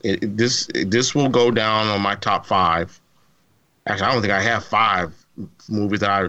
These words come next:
enjoyed this year. <laughs> Uh, but it'll, it'll go down right underneath Black Panther, possibly Avengers, as,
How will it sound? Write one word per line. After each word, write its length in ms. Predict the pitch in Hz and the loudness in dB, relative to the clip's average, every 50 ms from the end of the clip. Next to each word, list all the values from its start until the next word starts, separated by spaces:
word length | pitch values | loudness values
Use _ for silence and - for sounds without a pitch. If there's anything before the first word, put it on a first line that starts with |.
| - 101 | -2 -4
enjoyed 480 | 95 90 82 - 110 110 113 104 95 87 | -4 -2 0 0 2 2 2 2 2 0
this 180 | 101 92 - | 0 -2 0
year. 460 | 107 107 113 120 120 - 113 110 - - _ _ _ - - - - - | 2 2 2 2 2 0 -2 -4 -4 -8 _ _ _ -20 -20 -20 -16 -14
<laughs> 260 | - - - 156 - _ - - _ 113 | -12 -10 -10 -12 -12 _ -20 -8 _ -2
Uh, 100 | 101 95 - 98 - _ | -2 -2 -2 -10 -18 _
but 180 | - 113 107 - | -2 -2 0 2
it'll, 220 | 127 127 131 127 | 2 2 2 2
it'll 220 | - 135 143 151 147 | 2 2 2 2 2
go 220 | 127 143 147 143 | 2 2 2 4
down 540 | 131 139 135 135 131 131 127 127 127 117 - _ _ _ - - 110 | 2 2 2 2 2 2 0 0 -2 -6 -10 _ _ _ -20 -16 -10
right 260 | 95 107 120 131 139 | -4 -2 0 0 0
underneath 380 | 143 135 135 135 131 131 123 | 0 0 0 0 0 -2 0
Black 260 | 104 120 123 123 120 - | 0 0 0 0 -2 -4
Panther, 500 | 131 123 127 127 120 - 98 92 95 - - _ _ _ _ _ _ | -4 -2 -2 -4 -4 -6 -8 -8 -8 -10 -16 _ _ _ _ _ _
possibly 500 | - 117 117 127 - - 117 104 113 107 | 0 2 2 2 0 -2 -4 -2 -2 -2
Avengers, 640 | 101 90 92 107 104 98 90 95 92 90 - - | -2 -2 -2 -4 -4 -2 -2 -4 -4 -4 -6 -6
as, 420 | - 98 92 92 90 87 - - | -4 -2 -2 0 -2 -2 -6 -8